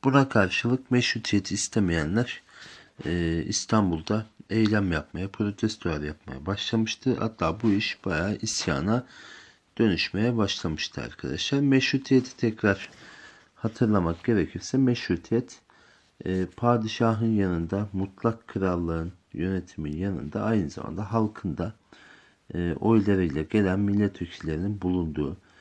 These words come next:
yani padişah artı meclis sisteminin olduğu bir yönetim biçimi. E, bu otuz bir Mart olayı çıktığında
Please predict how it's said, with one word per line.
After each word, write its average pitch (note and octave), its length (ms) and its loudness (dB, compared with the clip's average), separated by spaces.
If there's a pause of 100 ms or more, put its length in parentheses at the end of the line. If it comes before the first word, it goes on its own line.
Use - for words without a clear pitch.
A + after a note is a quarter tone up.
(380)
yani G#2 460 2
padişah G2+ 580 0
artı F#2 340 -2
meclis F#2+ 640 -2 (520)
sisteminin F2+ 720 -4
olduğu F2+ 440 -2
bir A2+ 80 2
yönetim G2 580 0
biçimi. C#2 380 -10 (2500)
E, F#2+ 40 0 (640)
bu B2+ 260 4
otuz C#3 280 4
bir C#3+ 120 8
Mart B2 320 4
olayı G2 260 4
çıktığında F#2+ 720 -4